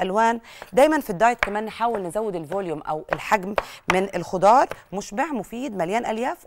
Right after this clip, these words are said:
وأقل سعرات حرارية. فمثلًا لما كنت باكل مية جرام لحمة مثلًا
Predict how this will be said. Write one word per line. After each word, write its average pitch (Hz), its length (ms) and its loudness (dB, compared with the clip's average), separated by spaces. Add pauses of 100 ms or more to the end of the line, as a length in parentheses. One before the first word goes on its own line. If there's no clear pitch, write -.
وأقل 359 680 0
سعرات 214 360 4
حرارية. 135 400 0 (420)
فمثلًا 208 520 8
لما 185 100 4
كنت 208 260 -4
باكل 220 240 2
مية 233 220 -2
جرام 202 320 -2
لحمة 208 300 -2
مثلًا 220 340 -2